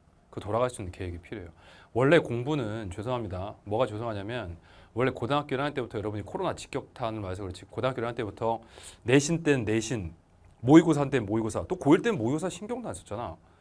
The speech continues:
그러니까 그게 안 됐어요. 일 학년 때. 내신 공부하다가 모의고사 공부하다가 이, 이, 이 지경, 아, 죄송합니다. 이 지경도 안 된 거야. 코로나 직격탄 세대로. 그냥 막 비대면 수업 받다가 처음에 "왜 비대면이야? 왜 학교 못 오게 합니까?"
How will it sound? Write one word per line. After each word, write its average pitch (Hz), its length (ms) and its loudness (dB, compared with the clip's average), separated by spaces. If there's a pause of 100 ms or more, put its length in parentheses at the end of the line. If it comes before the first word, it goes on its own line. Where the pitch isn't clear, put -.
(100)
그러니까 - 180 2
그게 170 160 8
안 120 180 4
됐어요. 156 340 2
일 175 100 -4
학년 107 240 -4
때. 87 200 -12 (340)
내신 143 280 4
공부하다가 123 640 4
모의고사 120 380 0
공부하다가 110 460 0
이, 127 260 -2
이, 147 120 0 (100)
이 147 180 0
지경, 208 380 4
아, 98 80 -4
죄송합니다. 107 460 -6
이 147 60 0
지경도 208 340 6
안 120 140 2
된 254 140 6
거야. 107 560 4 (420)
코로나 170 240 -2
직격탄 98 380 -10
세대로. 87 320 -16 (580)
그냥 247 300 8
막 214 240 6 (420)
비대면 247 400 8
수업 208 220 4
받다가 190 600 6
처음에 247 300 6
"왜 240 220 10
비대면이야? 226 460 4
왜 208 100 8
학교 262 260 6 (160)
못 226 160 4
오게 269 100 8
합니까?" 196 460 8